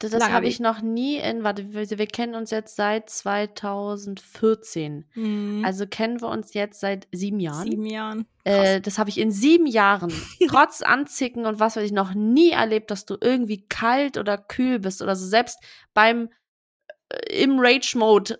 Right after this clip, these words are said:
Speaker 1: bist du immer noch gefühlvoll so. Also du, du bist dann trotzdem immer noch so,
Speaker 2: <laughs>
Speaker 1: „Ja, dann machen wir's halt so wie du“, obwohl du eigentlich richtig sauer bist, so. Und trotzdem
Speaker 2: <laughs>
Speaker 1: willst du immer noch es anderen recht machen. Also kühl passt gar nicht so.
Speaker 2: Ja, das stimmt.
Speaker 1: Äh, treulos.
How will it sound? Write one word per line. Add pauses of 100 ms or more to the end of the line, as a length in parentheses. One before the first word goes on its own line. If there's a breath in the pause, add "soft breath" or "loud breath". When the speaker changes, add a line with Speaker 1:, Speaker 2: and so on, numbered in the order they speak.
(100)
Speaker 1:
bist
du
immer
noch (380)
gefühlvoll
so.
Also
du,
du
bist
dann
trotzdem
immer
noch
so, (140)
Speaker 2:
<laughs>
Speaker 1:
„Ja,
dann
machen
wir's
halt
so
wie
du“,
obwohl
du
eigentlich (120)
richtig
sauer
bist,
so.
Und
trotzdem
Speaker 2:
<laughs>
Speaker 1:
willst
du
immer
noch
es
anderen
recht
machen.
Also
kühl (180)
passt (160)
gar
nicht
so. (600 loud breath)
Speaker 2:
Ja,
das
stimmt.
Speaker 1:
Äh,
treulos.